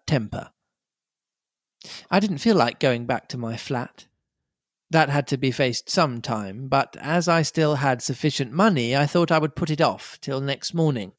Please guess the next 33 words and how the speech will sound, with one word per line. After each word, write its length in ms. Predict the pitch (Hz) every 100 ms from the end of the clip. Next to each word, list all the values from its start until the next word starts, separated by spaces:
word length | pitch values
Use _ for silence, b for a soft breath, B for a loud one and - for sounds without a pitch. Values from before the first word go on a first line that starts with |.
| _ _ _ _
and 160 | 143 139
go 140 | 143
for 160 | - 139
a 100 | 131
hotel 520 | 147 143 165 135 92
for 140 | -
the 100 | 117
night. 340 | 117 95 - - _ _ _ _ _ _ _ _ _ _
My 200 | 165 160
irritation 880 | 170 170 165 165 147 151 143 143 143
lasted 520 | 143 147 135 - 127
through 260 | - 151 131
dinner, 440 | 123 170 110 82 - _ _ _ _ -
which 220 | 151 147
I 120 | 139
had 280 | 135 135 117
at 120 | 120 131
a 60 |
restaurant 580 | 127 123 - 113 107 -
in 220 | 117 110
Jermyn 460 | 160 175 139 104 104
Street. 400 | - 117 - - _ _ _ _ _ _ _ _ B B B
I 120 | 160
was 180 | 175 165
no 100 | 202
longer 240 | 185 170
hungry 580 | 147 180 156 123 98 - b b b
and 220 | 147 139
let 220 | 147 147 -
several 420 | - 151 143 143
courses 520 | - 160 - 131 123
pass 460 | - 156 143 135 -
untasted. 800 | 156 151 147 175 170 - 107